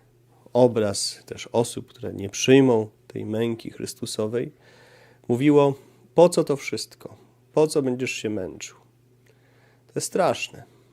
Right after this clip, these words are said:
Cały lęk, który każdy z nas przeżywa, lęk przed śmiercią, jakby też był wlany w serce Jezusa, który był tym lękiem jakby tak,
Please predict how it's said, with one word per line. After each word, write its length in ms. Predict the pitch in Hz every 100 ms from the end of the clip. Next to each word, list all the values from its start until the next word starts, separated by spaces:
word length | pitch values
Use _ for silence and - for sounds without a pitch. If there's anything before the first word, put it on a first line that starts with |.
| _ _ -
Cały 440 | - 123 131 - _ _ _
lęk, 480 | 110 120 143 127 -
który 520 | - - 113 104 95 - - - _ _
każdy 320 | - 120 123
z 60 | 107
nas 260 | 127 120 -
przeżywa, 600 | - 113 104 127 113 101 - -
lęk 260 | 107 123
przed 240 | 123 101 -
śmiercią, 600 | - 113 101 - 120 143 - _ _ -
jakby 220 | 104 117
też 180 | 127 110
był 180 | 123
wlany 520 | 107 127 143 143 131 123 _ _ _ _ _ _
w 160 | 98 101
serce 440 | - 131 131 123
Jezusa, 480 | 123 113 139 - 110
który 260 | - 104 107
był 260 | 110 110 - _ _
tym 200 | - 110
lękiem 420 | 120 135 135 131 123
jakby 280 | 104 107
tak, 380 | 110 120 - -